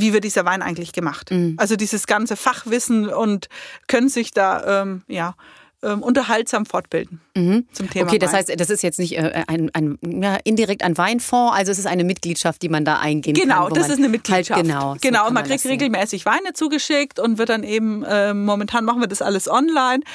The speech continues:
Speaker 1: Ähm, alle zwei Monate gibt's dann zwei Weine und ein, ein, ein Event online, wo wir uns treffen und die Weine verkosten und dann zu diesem jeweiligen Thema halt, ähm, sozusagen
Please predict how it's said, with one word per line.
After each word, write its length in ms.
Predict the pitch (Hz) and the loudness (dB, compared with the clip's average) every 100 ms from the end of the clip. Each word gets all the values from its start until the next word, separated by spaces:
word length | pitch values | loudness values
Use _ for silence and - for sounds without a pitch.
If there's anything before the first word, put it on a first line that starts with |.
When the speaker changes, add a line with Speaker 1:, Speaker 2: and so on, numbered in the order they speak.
| - - - | -18 -12 -2
Speaker 1:
Ähm, 280 | 226 220 220 | 0 0 0
alle 240 | 226 214 | -2 -2
zwei 160 | - 196 | -2 0
Monate 420 | 220 277 294 247 | 2 2 2 0
gibt's 220 | 226 - | -4 -6
dann 100 | 202 | -6
zwei 160 | - 180 | -4 -2
Weine 400 | 170 226 311 277 | 2 2 4 2
und 260 | 233 220 196 | 0 -2 0
ein, 140 | 196 | -4
ein, 320 | 196 196 190 185 | -4 -6 -6 -8
ein 300 | 190 185 180 | -8 -8 -6
Event 420 | 190 208 311 - | 0 2 0 0
online, 480 | 254 254 247 240 240 | 0 2 2 2 0
wo 100 | 220 | 0
wir 100 | 208 | 0
uns 180 | 202 - | -2 -2
treffen 280 | 220 220 | -2 0
und 80 | 220 | -2
die 80 | 190 | 0
Weine 200 | 175 175 | -2 -2
verkosten 600 | 180 - 262 - - 262 | -4 0 0 0 0 0
und 260 | 226 202 185 | 0 -2 0
dann 240 | 175 190 - - - | -2 -2 -14 -20 -12
zu 140 | - 208 | -4 -2
diesem 200 | 202 214 | 0 0
jeweiligen 440 | 185 175 180 175 | 2 0 0 -4
Thema 360 | - 190 196 180 | -6 -2 0 0
halt, 320 | 175 175 - | -4 -6 -6
ähm, 380 | 185 180 175 160 - - | -4 -2 -4 -6 -12 -12
sozusagen 680 | 180 - 175 165 160 170 | -10 -8 -4 -2 -2 -6